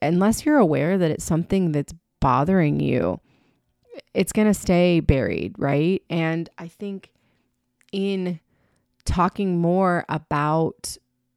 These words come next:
the things that I have been through, the things that I'm feeling, I give them less power.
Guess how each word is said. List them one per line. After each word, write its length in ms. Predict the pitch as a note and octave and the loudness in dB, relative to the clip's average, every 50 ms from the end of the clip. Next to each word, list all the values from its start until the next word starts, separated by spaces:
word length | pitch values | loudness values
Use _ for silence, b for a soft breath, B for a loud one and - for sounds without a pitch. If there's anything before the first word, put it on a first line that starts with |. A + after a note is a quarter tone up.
| _ _ _ _ _ _ _ | _ _ _ _ _ _ _
the 140 | - F3 E3 | -4 -4 -2
things 300 | - - F#3+ G#3 G#3 - | 0 0 0 -2 -2 -2
that 80 | A#3 A#3+ | -2 -2
I 60 | A#3 | 0
have 200 | G#3+ G#3+ F3+ E3 | 0 -2 -2 -2
been 180 | - F#3+ A#3+ A3+ | -2 -2 0 0
through, 220 | G3 F3 E3 D3+ | 0 2 2 2
the 60 | C#3+ | 2
things 220 | - G3+ A3 G#3+ G3+ | 2 0 0 0 0
that 100 | G#3+ G#3 | 0 -2
I'm 180 | G3+ F#3 F3 D#3+ | -2 -2 -4 -6
feeling, 640 | - - G3+ A3+ B3+ A#3+ G3+ F3 D#3 D3 D3 - b b b b b b b b b b | -6 -4 -2 0 2 2 2 2 0 0 -4 -6 b b b b b b b b b b
I 80 | F3+ F#3 | 2 2
give 260 | F3 - A3+ G#3 A3 | 4 2 2 2 4
them 220 | B3+ B3+ A#3+ G#3+ | 4 4 6 4
less 200 | G#3 G3 F3+ - - | 4 2 2 2 2
power. 600 | - - - D#3 D#3 - - - - - F#3+ | 2 2 0 -2 -2 -2 -4 -6 -6 -8 -8